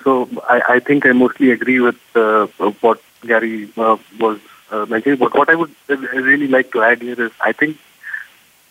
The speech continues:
that we are, I, we are still going to have the same conversation. Uh, the context of those conversations is going to remain the same. We are going to talk about, uh, the same things, but the focus might slightly shift,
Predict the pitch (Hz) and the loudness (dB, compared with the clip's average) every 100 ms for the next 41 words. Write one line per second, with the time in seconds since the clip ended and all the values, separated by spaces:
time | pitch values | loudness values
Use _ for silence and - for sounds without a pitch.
0 | _ 127 120 123 131 127 - - 131 - | _ -2 0 2 2 0 -2 -4 -4 -4
1 | _ _ _ _ _ 147 147 - - 180 | _ _ _ _ _ 0 0 -2 -2 -2
2 | 165 165 160 151 143 143 147 139 135 131 | 0 -2 0 0 0 -2 -6 -4 -2 -2
3 | 131 - 131 - 165 180 _ _ - - | -4 -8 -12 -14 -20 -20 _ _ -18 -10
4 | 113 113 110 107 - 76 - - - 120 | -6 -2 0 0 -2 -4 -4 -6 -4 -2
5 | - 123 117 - 127 123 110 117 117 117 | 0 2 0 0 -2 0 0 0 0 -2
6 | 117 104 117 117 104 113 110 110 110 117 | -4 -4 -6 -4 -2 -2 0 0 0 0
7 | 117 110 - 117 135 113 107 - 113 113 | -2 -6 -6 -8 -2 -2 -2 -6 -4 -4
8 | 110 - 98 - 113 107 - - - - | -4 -4 -4 -4 -4 -4 -6 -12 -12 -16
9 | - _ 101 107 107 101 98 - _ _ | -20 _ 0 2 2 0 -4 -14 _ _
10 | - 113 - 131 120 120 113 120 123 - | -8 -6 2 4 4 2 -2 0 0 -2
11 | _ _ _ _ _ _ - 127 - 170 | _ _ _ _ _ _ -4 -2 0 2
12 | 196 - 147 135 - 131 120 123 113 - | 0 -2 -4 -4 -4 -4 -4 -6 -12 -4
13 | 165 165 | -4 -4